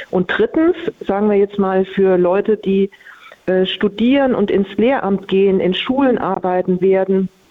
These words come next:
äh, da ist es ganz wichtig, sich klarzumachen, so, wo sind meine Unsicherheiten, welches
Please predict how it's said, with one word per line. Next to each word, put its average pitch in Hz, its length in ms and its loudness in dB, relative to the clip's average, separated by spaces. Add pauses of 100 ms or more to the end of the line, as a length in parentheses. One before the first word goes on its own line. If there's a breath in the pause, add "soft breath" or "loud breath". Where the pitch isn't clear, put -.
(480)
äh, 170 180 -2
da 180 240 -2
ist - 200 -4
es 208 80 -2 (100)
ganz 196 320 -2
wichtig, 208 520 -2 (580 loud breath)
sich - 180 -2
klarzumachen, 196 960 -2 (120)
so, 214 280 0
wo 220 120 2
sind 240 300 -4
meine 190 300 0
Unsicherheiten, 226 1080 0 (320 loud breath)
welches 202 320 0